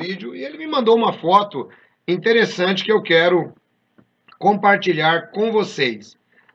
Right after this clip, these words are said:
Dê uma olhadinha aí, junto comigo. Esse salão do reino que você está vendo, você pode perceber que é um salão muito bem montado. Eu não sei se eu vou conseguir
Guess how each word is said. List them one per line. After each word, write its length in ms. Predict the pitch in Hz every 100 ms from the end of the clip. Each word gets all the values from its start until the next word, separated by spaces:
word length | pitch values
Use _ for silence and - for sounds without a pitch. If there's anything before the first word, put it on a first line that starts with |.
| _
Dê 100 | 214
uma 140 | 247
olhadinha 540 | 254 233 190 156 170 156
aí, 340 | 180 196 - - _ _ _ _ _ _
junto 300 | 113 131 143
comigo. 520 | - 156 202 170 117 104 _ _ _ _ _ _ _ _ _ _ _ _
Esse 340 | 247 269 262
salão 380 | 208 214 202 196
do 140 | 165
reino 580 | 131 175 196 139 110 104 _ _ _
que 80 | 156
você 260 | 160 156
está 260 | 143 - 117
vendo, 400 | 151 175 113 98 _ _ _ _ _ _ _
você 240 | - 196 247
pode 300 | 240 233 185
perceber 500 | 208 190 180 165 190
que 80 | 196
é 40 |
um 100 | 196
salão 540 | - 180 160 160 156 -
muito 720 | 180 180 202 240 269 196 196
bem 180 | 175 165
montado. 840 | 151 139 - 127 127 135 165 190 _ _ _ _ _
Eu 60 | 156
não 120 | 151
sei 220 | 147 151
se 140 | -
eu 100 | 147
vou 160 | 131 143
conseguir 880 | 147 147 - 135 123 117 127 117